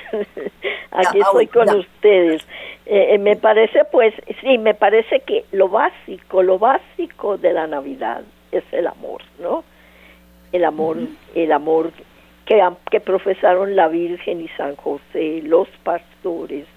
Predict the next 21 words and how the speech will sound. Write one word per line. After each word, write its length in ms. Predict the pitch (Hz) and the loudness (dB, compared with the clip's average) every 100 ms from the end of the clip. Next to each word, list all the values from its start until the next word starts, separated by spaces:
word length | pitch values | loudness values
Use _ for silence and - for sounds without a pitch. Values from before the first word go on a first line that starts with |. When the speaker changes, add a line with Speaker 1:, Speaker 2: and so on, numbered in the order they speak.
| - - - | -20 -18 -4
Speaker 1:
los 260 | 190 196 | 2 2
Reyes 600 | 190 196 208 190 185 185 175 | 2 4 4 4 0 -2 -6
Magos, 600 | 160 165 160 160 160 180 _ _ - | -4 0 0 -2 -8 -8 _ _ -6
¿sí? 280 | 202 240 - _ - - - - | -6 -6 -10 _ -20 -20 -16 -6
Entonces, 680 | 196 - 202 190 - 269 294 - - - - _ - | -6 0 0 0 -2 -2 -2 -8 -20 -20 -20 _ -2
lo 160 | 220 226 | 2 2
único 360 | 294 392 - | 2 0 0
que 180 | 269 233 | 0 0
nos 160 | 196 - | 0 -4
salva 520 | - 381 370 370 349 | -2 0 0 -2 -2
verdaderamente 1040 | 254 185 175 175 202 269 285 381 359 - - _ _ _ _ | -2 -2 0 2 0 -2 -4 -6 -6 -12 -14 _ _ _ _
es 160 | - 190 - | -2 -2 -2
el 120 | 185 | -4
amor. 340 | 175 135 123 123 - - | -4 -8 -12 -14 -20 -10
Y 160 | 180 | -6
entonces 360 | 151 - 143 185 - | -6 -4 -4 -4 -4
para 280 | - 180 131 | -4 -2 -4
ello, 380 | 131 - 214 - | -6 -6 -8 -6
pues, 200 | - 147 - - | -6 -6 -8 -14
hay 120 | 147 - | -12 -12
que, 360 | - 160 151 165 | -6 -4 -4 -8